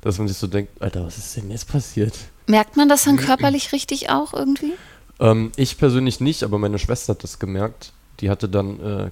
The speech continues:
Speaker 1: Kopfschmerzen davon, zwei Tage später, oder Verspannungen in den Muskeln wegen der Ladung in der Luft.
Speaker 2: Aber trefft ihr auch für euch irgendwelche Sicherheitsvorkehrungen, dass ihr sagt,
Speaker 1: <clears throat>
Speaker 2: „Wenn das und das passiert, fahren wir“, oder „Wir haben eine bestimmte Ausrüstung“ oder irgendwas?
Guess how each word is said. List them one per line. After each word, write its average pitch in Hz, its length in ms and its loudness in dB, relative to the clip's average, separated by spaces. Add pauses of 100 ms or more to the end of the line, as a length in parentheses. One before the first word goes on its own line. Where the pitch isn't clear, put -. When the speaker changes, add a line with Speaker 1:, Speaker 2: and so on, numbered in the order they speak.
(180)
Speaker 1:
Kopfschmerzen 95 580 -6
davon, 101 340 -6
zwei - 240 -6
Tage 98 260 -8
später, 104 460 -6
oder 98 180 -4
Verspannungen 107 540 -4
in 98 60 -4
den 98 120 -4
Muskeln 104 520 -4
wegen 95 240 -2
der 90 320 -2
Ladung 95 340 0
in 95 120 -8
der 92 80 -4
Luft. - 340 -6 (240)
Speaker 2:
Aber 202 240 2
trefft - 300 0
ihr 214 140 4
auch 190 100 0
für - 180 -4
euch 202 240 2
irgendwelche 190 480 0 (580)
Sicherheitsvorkehrungen, 262 840 2
dass 208 200 2
ihr 202 100 0
sagt, 185 280 0 (220)
Speaker 1:
<clears throat> - 220 -16
Speaker 2:
„Wenn 196 140 2
das 180 240 2
und 202 120 0
das 202 160 0
passiert, - 680 0
fahren 233 360 2
wir“, 240 360 6
oder 190 420 2 (100)
„Wir 196 120 2
haben 196 100 4
eine 196 100 2
bestimmte - 420 -4
Ausrüstung“ 233 720 -2
oder - 220 -2
irgendwas? 240 440 0